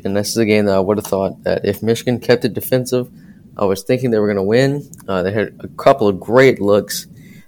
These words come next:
uh, to tie the game at the end there, and even to win,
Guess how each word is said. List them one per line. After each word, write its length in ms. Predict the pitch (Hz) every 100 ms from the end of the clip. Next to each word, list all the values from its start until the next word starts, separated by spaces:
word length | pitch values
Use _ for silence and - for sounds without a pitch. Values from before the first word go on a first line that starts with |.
| -
uh, 100 | 104
to 100 | 95
tie 260 | - 110 104
the 100 | 104
game 260 | 101 101
at 60 | -
the 120 | 101
end 160 | 101 101
there, 320 | 104 104 101 - - - - - - -
and 100 | 104
even 220 | 104 104
to 100 | 104
win, 1080 | 98 101 104 104 104 - - - - -